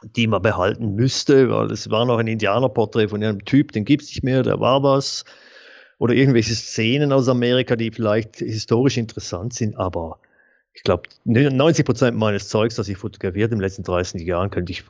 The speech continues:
locker wegschmeißen. Das hat keine Bedeutung.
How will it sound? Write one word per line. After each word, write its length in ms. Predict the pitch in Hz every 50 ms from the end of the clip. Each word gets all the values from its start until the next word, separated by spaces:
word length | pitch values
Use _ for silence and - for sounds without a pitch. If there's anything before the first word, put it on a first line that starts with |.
| _ -
locker 340 | 98 87 90 - - 92
wegschmeißen. 640 | 80 85 90 - - - 87 87 92 - - - 98
Das 580 | - - 110 - - - - - - - - - -
hat 200 | - - - -
keine 220 | - 95 98 95
Bedeutung. 560 | 90 92 - 90 90 98 101 - 107 107 110